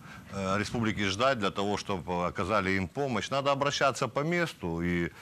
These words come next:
в администрацию. Если есть вопросы к здравоохранению, то в здравоохранение. Хочу вот, э, сказать следующее, что от таких обращений, последние обращения были на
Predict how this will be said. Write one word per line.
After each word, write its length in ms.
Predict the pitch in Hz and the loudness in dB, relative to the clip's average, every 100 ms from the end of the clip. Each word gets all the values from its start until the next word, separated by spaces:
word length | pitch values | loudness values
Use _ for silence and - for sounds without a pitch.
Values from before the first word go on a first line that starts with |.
| - - | -18 -8
в 80 | 101 | -2
администрацию. 840 | 107 120 123 120 - 160 151 113 117 | 0 2 2 0 0 2 2 2 0
Если 240 | 113 113 | 0 0
есть 180 | 113 101 | 0 0
вопросы 360 | 113 110 110 110 | -2 -2 -2 -2
к 20 | |
здравоохранению, 720 | 101 117 117 110 139 143 110 | 0 2 0 0 0 0 -2
то 100 | 92 | -2
в 40 | 85 | -2
здравоохранение. 840 | 110 113 104 127 143 147 120 98 - - - | 0 0 2 0 2 2 2 2 -2 -12 -8
Хочу 340 | - 127 165 | -2 2 4
вот, 220 | 156 131 - | 4 2 -2
э, 160 | 131 127 | 0 0
сказать 340 | - 127 131 - | 0 0 0 0
следующее, 440 | 151 143 - 113 | 0 0 0 0
что 160 | - 120 | 0 -2
от 80 | |
таких 320 | 127 120 123 135 | 0 0 0 0
обращений, 640 | 127 135 - 196 147 101 | 2 0 2 2 2 0
последние 480 | - 107 131 117 117 | -2 -2 0 2 2
обращения 420 | 110 107 120 107 | 0 0 0 0
были 220 | 104 104 | 0 0
на 300 | 104 104 98 | 2 4 2